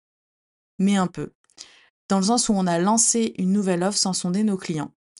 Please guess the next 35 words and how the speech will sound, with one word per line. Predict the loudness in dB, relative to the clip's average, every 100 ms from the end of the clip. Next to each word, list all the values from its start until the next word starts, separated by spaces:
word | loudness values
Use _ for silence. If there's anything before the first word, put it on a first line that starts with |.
| -10
Et | -4 -2
on | 0
a | -2
cru | -2 -2
que | -2
la | -2
cible | -2 -2 -4
du |
petit | -4 -4 -2 -2
ballon, | -2 -2 -2
c'était | -2 -2
la | -2 -4
nôtre. | -6 -10 -14 _ _ _ _
Sauf | -6 -2
qu'effectivement, | 0 0 -2 -4 -2 -2 -4 -10 -20 -20 _
les | -2 0
clients | 0 0 2 2 0 -4 _ _ -4
de | -2
ce | -2 -4
caviste | -6 -6 -4 -4 -6 -6 -2
ne | 0
voulaient | 0 -2 -2
absolument | -4 -4 -4 -4 -4 -6
pas | -4 -4 -4 _ _ _ -16
d'une | -6 -4 -4 -4 -6 -8
box | -2 -2 -2 -6 -6 -8 -8
préfète. | -10 -8 -10 -8 -12 -14 _ _
Ils | -4 -2
voulaient | -2 -2
choisir, | -2 -2 0 0 0 0 -4 -6 -12 _ _ -8
ils | -6
voulaient | -2 0
avoir | 0 0 0
le | 0
choix. | -2 -6 -8